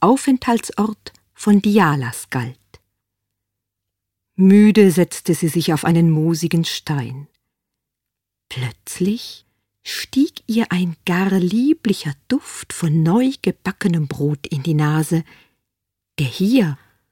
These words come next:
wo sich weit und breit keine menschliche Wohnung fand, etwas Ungewöhnliches war. Die Münstertaler Hausfrauen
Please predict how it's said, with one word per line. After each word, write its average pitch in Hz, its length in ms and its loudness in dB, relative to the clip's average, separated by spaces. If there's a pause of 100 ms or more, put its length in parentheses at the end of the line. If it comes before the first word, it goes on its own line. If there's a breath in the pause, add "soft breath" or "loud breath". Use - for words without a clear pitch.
(280)
wo 180 80 2
sich 151 280 -2
weit 226 340 4
und 156 160 -4
breit 226 340 2
keine 190 220 2
menschliche 175 520 2
Wohnung 233 340 6
fand, 208 380 4 (560 soft breath)
etwas - 360 -8
Ungewöhnliches 165 920 2
war. 139 280 -4 (1500)
Die 180 100 4
Münstertaler 180 800 4
Hausfrauen 175 720 4